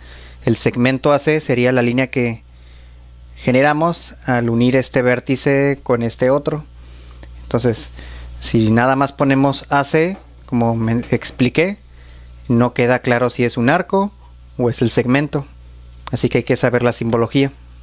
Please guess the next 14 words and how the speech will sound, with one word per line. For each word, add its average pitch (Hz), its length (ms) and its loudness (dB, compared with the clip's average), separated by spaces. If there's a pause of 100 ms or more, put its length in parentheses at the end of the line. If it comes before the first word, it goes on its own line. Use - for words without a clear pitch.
(760)
También 127 260 2
hay 135 100 2
que 139 140 -2
tener 139 240 2
en 139 100 0
cuenta 139 400 0
que 143 160 -2
algunos 131 360 0
ejercicios 131 640 -2
que 123 320 -2
se - 220 -2
miden 135 320 0
con 127 300 -4 (140)
grados 135 580 -2